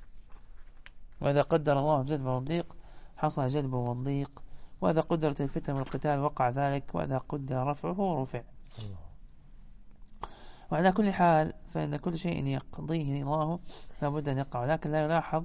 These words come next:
Speaker 1: أنه قد يكون ها-، لهذا المقضي موانع قضاها الله عز وجل، كما جاء في الحديث: "لا يرد القدر إلا الدعاء".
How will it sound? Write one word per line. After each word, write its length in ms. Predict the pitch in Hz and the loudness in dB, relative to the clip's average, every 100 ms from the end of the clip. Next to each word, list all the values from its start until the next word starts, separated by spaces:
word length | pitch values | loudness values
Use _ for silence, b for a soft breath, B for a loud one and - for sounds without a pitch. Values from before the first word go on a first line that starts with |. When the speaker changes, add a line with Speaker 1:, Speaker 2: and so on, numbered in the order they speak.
| - b b b b - | -2 b b b b -6
Speaker 1:
أنه 220 | 139 143 | 0 0
قد 200 | - 151 | 0 0
يكون 220 | 147 175 | 0 0
ها-، 340 | 160 160 175 - | 4 4 4 2
لهذا 440 | 139 147 170 151 | 0 4 4 4
المقضي 440 | 143 160 160 147 | 0 -2 -2 -2
موانع 460 | 143 139 151 131 131 - b b b b | 0 2 2 2 -2 -10 b b b b
قضاها 280 | - 147 156 | 0 4 4
الله 140 | 147 151 | 4 2
عز 260 | 131 131 | 2 2
وجل، 160 | 131 127 | 0 0
كما 220 | - 151 | 0 -2
جاء 160 | 143 135 | 0 0
في 80 | |
الحديث: 380 | 135 139 147 151 | 0 -2 -2 0
"لا 180 | 143 147 | 2 2
يرد 260 | 139 143 135 | 0 -2 -4
القدر 460 | 135 - 151 143 | -4 -4 -2 -2
إلا 300 | 151 147 160 | -2 -2 0
الدعاء". 540 | 170 123 120 120 123 | 0 2 4 4 4